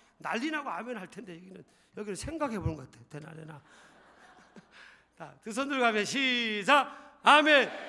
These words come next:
저 위에도, 저 위에 청도 아멘 한번 해보세요. 시작.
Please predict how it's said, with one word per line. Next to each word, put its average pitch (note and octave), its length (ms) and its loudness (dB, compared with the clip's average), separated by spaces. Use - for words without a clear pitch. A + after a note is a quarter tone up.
저 F4 160 0
위에도, D4+ 580 2
저 C#4 120 -6
위에 D#4+ 240 -2
청도 A3 580 -6
아멘 C4+ 300 0
한번 A#3+ 220 -4
해보세요. A#3 340 -8
시작. C4 840 -6